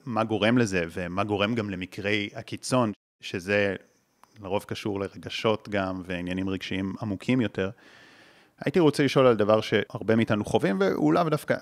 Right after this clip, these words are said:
אה, טוב או רע, וזה ההשפעות של זה על הקשב שלנו, והשפעות נוספות שיש למהפכה הזאת של המסכים.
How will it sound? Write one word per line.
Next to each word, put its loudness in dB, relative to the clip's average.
אה, -8
טוב 0
או -4
רע, 0
וזה -6
ההשפעות -2
של -2
זה 2
על -6
הקשב -2
שלנו, 0
והשפעות -4
נוספות -2
שיש -2
למהפכה -2
הזאת -4
של -8
המסכים. -6